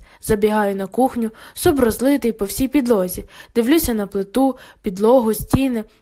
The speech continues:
махаю рукою, розганяючи дим. Намагаюся зрозуміти, куди бігти найперше, але вогню немає, тільки клуби диму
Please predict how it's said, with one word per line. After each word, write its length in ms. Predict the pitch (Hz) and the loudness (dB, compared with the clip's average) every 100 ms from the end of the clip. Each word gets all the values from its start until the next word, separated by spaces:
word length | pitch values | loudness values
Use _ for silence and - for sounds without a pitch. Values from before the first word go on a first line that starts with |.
| - | -8
махаю 380 | 214 294 311 240 | -4 2 4 4
рукою, 500 | 202 - 277 262 220 | 0 0 4 4 2
розганяючи 600 | 208 214 220 226 226 269 | -2 -6 -4 -4 -4 -4
дим. 300 | 202 185 180 _ _ - | -4 -6 -8 _ _ -4
Намагаюся 580 | 233 294 330 311 277 | 0 2 0 0 -4
зрозуміти, 580 | 226 226 214 233 285 277 | -2 -2 0 0 0 0
куди 260 | - 226 254 | -2 -2 2
бігти 320 | 254 277 285 | 0 0 0
найперше, 600 | 285 285 202 175 - - _ _ _ | 0 0 0 0 -2 -4 _ _ _
але 240 | - 214 208 | -2 0 2
вогню 340 | 214 208 233 | 0 0 0
немає, 540 | 254 269 220 180 175 - _ _ _ | 2 4 2 0 -6 -14 _ _ _
тільки 320 | 240 226 226 | -2 0 0
клуби 360 | 220 220 202 202 | -2 -2 0 0
диму 400 | 185 233 254 | 4 4 4